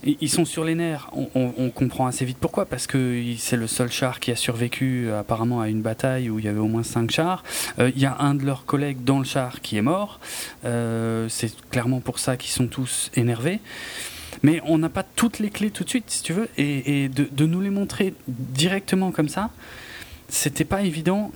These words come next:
de faire en sorte que ça marche, et là, ça marche super bien, parce que, a-, après, dès qu'ils arrivent dans le camp, on comprend que, en fait, ils sont, ils sont en colère, quoi.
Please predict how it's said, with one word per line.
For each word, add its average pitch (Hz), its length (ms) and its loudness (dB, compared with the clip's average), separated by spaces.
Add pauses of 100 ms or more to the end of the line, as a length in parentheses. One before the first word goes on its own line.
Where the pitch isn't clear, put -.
de 135 180 2
faire 160 240 0
en 160 60 6
sorte - 220 -4
que - 80 0
ça 139 140 2
marche, 170 300 0
et 143 60 4
là, 151 160 2
ça 147 120 2
marche 143 220 0
super 151 260 -2
bien, 180 160 2
parce 135 200 -2
que, 151 100 4 (460)
a-, 127 260 0
après, 160 380 2
dès 143 160 0
qu'ils 139 240 -2
arrivent 123 280 -2
dans 113 140 2
le 101 60 0
camp, 156 280 0 (300)
on 127 260 4
comprend 156 460 2
que, 135 220 -2
en 110 120 2
fait, 147 280 0
ils - 40 0
sont, 117 380 2
ils 107 80 0
sont - 160 2
en 101 80 0
colère, 113 360 -2
quoi. - 120 -2